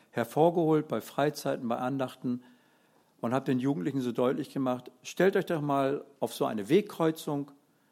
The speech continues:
und welchen Weg geht ihr jetzt?“ Und irgendwann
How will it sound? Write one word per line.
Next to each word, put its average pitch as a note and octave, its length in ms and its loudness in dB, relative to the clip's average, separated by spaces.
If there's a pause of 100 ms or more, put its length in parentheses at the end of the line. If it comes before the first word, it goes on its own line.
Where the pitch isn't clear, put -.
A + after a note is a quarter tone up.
(340)
und A#2+ 220 -2
welchen F3 480 2
Weg C#3+ 400 -2
geht G3 260 0
ihr F#2+ 120 -8
jetzt?“ - 360 -18 (1800)
Und A#2 160 -2
irgendwann C#3+ 800 2